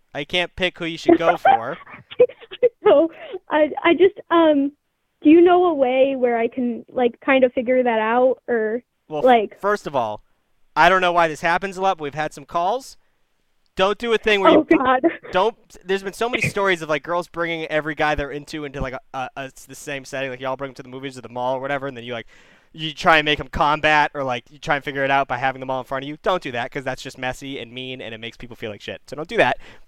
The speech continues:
Speaker 1: But
Speaker 2: Oh, I'm not that type of person. I'm not gonna
Speaker 1: That's
Speaker 2: I
Speaker 1: fine.
Speaker 2: haven't e-, I don't even know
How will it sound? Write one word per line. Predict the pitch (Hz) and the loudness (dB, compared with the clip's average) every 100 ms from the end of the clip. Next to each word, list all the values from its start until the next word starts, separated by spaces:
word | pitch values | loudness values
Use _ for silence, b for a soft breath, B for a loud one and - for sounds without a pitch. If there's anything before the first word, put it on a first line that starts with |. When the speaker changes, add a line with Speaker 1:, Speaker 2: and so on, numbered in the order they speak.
| - | 8
Speaker 1:
But | 240 233 208 - - | 12 12 8 -2 4
Speaker 2:
Oh, | 320 330 | 6 8
I'm | 349 339 | 8 6
not | 392 | 6
that | 415 392 | 0 2
type | 523 453 | 2 2
of | 427 | 2
person. | 453 392 427 | 0 2 0
I'm | 403 381 | 0 2
not | 403 381 | 0 0
gonna | 403 415 480 | -2 -2 4
Speaker 1:
That's | 175 190 | 6 6
Speaker 2:
I | - | 8
Speaker 1:
fine. | - 359 | 10 10
Speaker 2:
haven't | 349 370 | 6 2
e-, | |
I | - 359 | 2 2
don't | 370 349 | 4 4
even | 330 320 311 | 2 0 4
know | 311 302 302 | 4 4 0